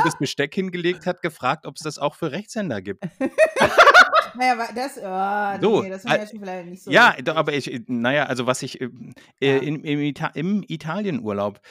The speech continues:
Speaker 1: äh, waren wir in der Adria schwimmen und, äh, er hatte eine große Zahnlücke. Und mit dieser Zahnlücke konnte er, wenn er Wasser im Mund hatte, damit zielgenau, äh,
Speaker 2: Hm.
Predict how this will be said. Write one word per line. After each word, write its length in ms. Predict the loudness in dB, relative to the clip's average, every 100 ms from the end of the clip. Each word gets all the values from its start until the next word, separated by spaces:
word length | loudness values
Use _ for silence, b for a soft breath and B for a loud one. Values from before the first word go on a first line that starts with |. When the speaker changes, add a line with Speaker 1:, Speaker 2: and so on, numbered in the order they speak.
| B B
Speaker 1:
äh, 360 | -4 -4 -4 -8
waren 400 | -4 -4 -4 -6
wir 240 | -4 -4
in 100 | -2
der 120 | -2 -2
Adria 400 | -4 -4 -6 -6
schwimmen 600 | -6 -4 -2 -2 -2 -4
und, 420 | -6 -4 -8 -12 -8
äh, 140 | -8
er 100 | -6
hatte 180 | -8 -6
eine 180 | -6 -6
große 360 | -8 -12 -12
Zahnlücke. 460 | -12 -10 -8 -8 -6
Und 80 | -6
mit 160 | -6 -8
dieser 220 | -8 -8
Zahnlücke 640 | -8 -6 -4 -6 -6 -8 -8
konnte 360 | -8 -8 -8
er, 380 | -6 -6 -6 -8 -10
wenn 140 | -6
er 140 | -6 -6
Wasser 280 | -6 -8
im 120 | -8 -10
Mund 260 | -10 -10
hatte, 420 | -8 -8 -8 -8
damit 340 | -8 -8 -8 -10
zielgenau, 840 | -10 -6 -6 -4 -4 -4 -6 -8 B B B -6
äh, 440 | -2 0 0
Speaker 2:
Hm. 80 | -2